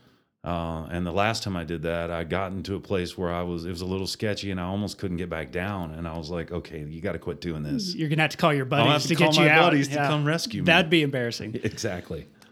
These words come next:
Speaker 2: What's your favorite Amarillo restaurant?
Speaker 1: Braceros on Sixth Street.
Speaker 2: Okay.
Speaker 1: Best Mexican food around.
Speaker 2: What's your standing order there? I mean, do you have a favorite?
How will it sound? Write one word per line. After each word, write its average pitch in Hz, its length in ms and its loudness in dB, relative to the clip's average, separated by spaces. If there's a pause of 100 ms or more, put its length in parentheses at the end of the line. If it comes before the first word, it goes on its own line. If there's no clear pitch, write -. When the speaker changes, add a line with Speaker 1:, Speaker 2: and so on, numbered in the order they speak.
(140)
Speaker 2:
What's 262 180 6
your 254 60 4
favorite 202 340 6
Amarillo 170 340 4
restaurant? 131 600 -2 (400)
Speaker 1:
Braceros 92 680 2
on 85 100 -2
Sixth - 300 -6
Street. 60 280 -14 (100)
Speaker 2:
Okay. 160 280 2 (360)
Speaker 1:
Best 95 320 -4
Mexican 76 420 -8
food 69 240 -8
around. 58 420 -14 (200)
Speaker 2:
What's 156 240 2
your 143 100 2
standing 127 400 0
order 120 220 0
there? 101 160 -6
I 98 40 -6
mean, 107 160 -2
do 110 60 -2
you 107 80 -2
have 117 120 -2
a 107 40 -8
favorite? 117 400 -4